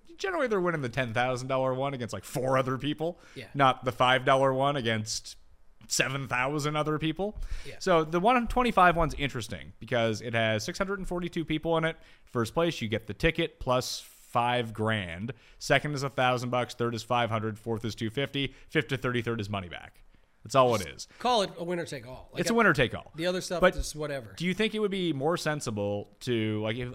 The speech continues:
Speaker 1: if I wanted to try to qualify for something like this, am I better off playing three entries in the five dollar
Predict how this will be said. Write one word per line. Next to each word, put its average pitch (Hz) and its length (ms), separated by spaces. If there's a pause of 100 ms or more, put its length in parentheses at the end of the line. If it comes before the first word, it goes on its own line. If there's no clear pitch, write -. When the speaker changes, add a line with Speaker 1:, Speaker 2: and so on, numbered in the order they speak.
Speaker 1:
if 147 120
I 147 120
wanted 151 340
to - 40
try 127 180
to 120 80
qualify 107 500
for 95 100
something 90 280
like - 200
this, - 280 (1800)
am 127 100
I 123 80
better 180 300
off 170 260
playing 131 260
three 151 540
entries 92 500
in 117 160
the 113 60
five 120 460
dollar 76 360